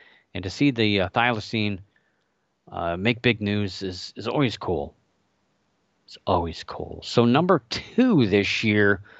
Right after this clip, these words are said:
crazy story. I know you forgot all about this until I mention it. Trust me, I know you did. I know you did. Uh, it took place, uh, started in January of this year.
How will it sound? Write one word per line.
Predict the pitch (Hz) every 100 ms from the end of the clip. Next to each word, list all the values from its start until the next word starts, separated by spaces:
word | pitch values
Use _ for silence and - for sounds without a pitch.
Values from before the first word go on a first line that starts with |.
| - - _ _ _ _ _
crazy | - 185 196 127
story. | 120 - 165 160 135
I | 110
know | 156
you | 160 107
forgot | - 95 113 131
all | 113 131
about | 95 104 117 117
this | 85 -
until | 92 - 95
I |
mention | 85 95 110 - 78
it. | 76
Trust | - 123 117
me, | 85
I | 82
know | 107
you | 165 113
did. | 98 90 - _ _ _ _ _ _
I | 95
know | 95 110
you | 82
did. | 80 82 - _ _ - - - - -
Uh, | 82 87 85
it | -
took | 147 - -
place, | 123 117 - - 113
uh, | 101
started | - 147 147 123
in | 117
January | 95 110 139 131 98 85
of | 82
this | 85 - 90
year. | 87 82